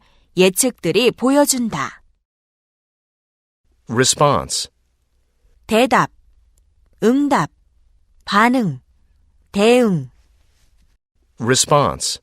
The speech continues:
Speaker 2: Response. Responses to threats and unpleasantness are harder to inhibit than responses to opportunities and pleasures.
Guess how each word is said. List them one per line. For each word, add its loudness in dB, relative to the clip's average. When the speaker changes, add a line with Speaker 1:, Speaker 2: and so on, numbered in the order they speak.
Speaker 2:
Response. -2
Responses 0
to -2
threats -2
and -4
unpleasantness -2
are 4
harder 2
to -2
inhibit 0
than 0
responses -2
to -2
opportunities -2
and -4
pleasures. -2